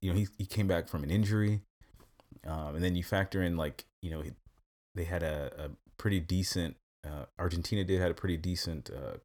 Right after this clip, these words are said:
Copa America run. And then on top of what he did, you know, from January to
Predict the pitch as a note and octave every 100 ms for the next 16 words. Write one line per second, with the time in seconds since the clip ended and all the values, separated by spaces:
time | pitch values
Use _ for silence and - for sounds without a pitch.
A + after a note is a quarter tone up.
0 | _ - - E2 D2+ G2+ G#2+ - F#2+ G2+
1 | G#2 G2+ G2 _ - - - - _ F2+
2 | F#2+ F#2+ F2 - - G2+ - D#2+ F2 E2+
3 | D#2+ D#2+ - - D#2+ D2+ E2 D2 E2 F2
4 | E2+ D#2 D2 C#2 C2 - - D2+ C#2 A#1+